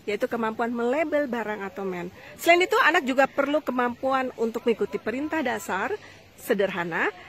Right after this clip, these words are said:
dan kemampu-, kemudian juga anak perlu memiliki kemampuan untuk, eh, imitasi. Karena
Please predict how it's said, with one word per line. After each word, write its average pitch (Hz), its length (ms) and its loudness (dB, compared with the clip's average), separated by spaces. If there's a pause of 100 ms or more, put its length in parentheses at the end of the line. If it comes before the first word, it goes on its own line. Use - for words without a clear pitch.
(120)
dan 277 80 8
kemampu-, 320 560 2
kemudian 311 480 2
juga 269 240 -2
anak 294 320 -2
perlu 302 240 0
memiliki 269 560 -2
kemampuan 269 640 -2
untuk, 240 320 -6 (400)
eh, 220 240 2
imitasi. 240 720 -2 (340)
Karena 233 320 0